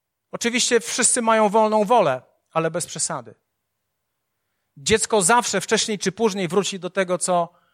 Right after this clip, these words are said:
widziało przez naście lat w domu. Czy jest to pozytywne, czy jest to negatywne. A więc bycie ojcem to jest potężna odpowiedzialność.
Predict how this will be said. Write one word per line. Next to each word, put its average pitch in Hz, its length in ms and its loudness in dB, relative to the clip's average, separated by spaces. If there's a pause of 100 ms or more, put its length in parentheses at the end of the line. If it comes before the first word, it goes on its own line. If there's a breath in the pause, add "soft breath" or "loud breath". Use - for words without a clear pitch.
(260)
widziało 180 460 2
przez 160 240 -10
naście 175 300 -6
lat 160 200 0
w 139 60 -20
domu. 123 300 -4 (1400)
Czy - 80 -12
jest 147 120 -6
to 160 80 -2
pozytywne, 170 580 -2
czy 165 120 -6
jest 151 160 -6
to 147 80 -8
negatywne. 127 560 -18 (2750)
A 170 100 0
więc 175 140 2
bycie 226 280 2
ojcem 233 320 2
to 202 60 -2
jest 190 140 -2
potężna 202 380 2
odpowiedzialność. 180 960 -2